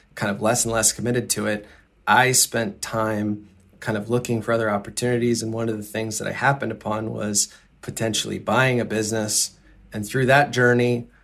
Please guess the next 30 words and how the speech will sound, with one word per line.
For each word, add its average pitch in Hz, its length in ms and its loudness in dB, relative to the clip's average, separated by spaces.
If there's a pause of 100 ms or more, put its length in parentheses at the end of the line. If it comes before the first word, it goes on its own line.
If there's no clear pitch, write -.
I 127 140 2
met 117 400 2 (200)
Tim 143 220 6
Ludwig, 139 580 4 (120)
who 123 200 0
was 113 280 0
one 117 120 0
of 113 100 0
those 110 460 0 (200)
guys 110 460 0
that's 107 280 -2
now 110 180 -4 (280)
big 110 180 -4
on 107 140 -2
Twitter, 131 480 0 (100)
like 117 180 -6
we 120 100 -4
were 117 120 -2
talking 117 260 -6
about 117 220 -4
at 104 80 -8
the - 60 -14
beginning 117 240 -4
of 117 80 -2
this 113 140 -2
conversation. 113 840 -6 (400)
And 123 260 2
actually, 139 440 2
Brent 123 400 0
Beshore 120 680 4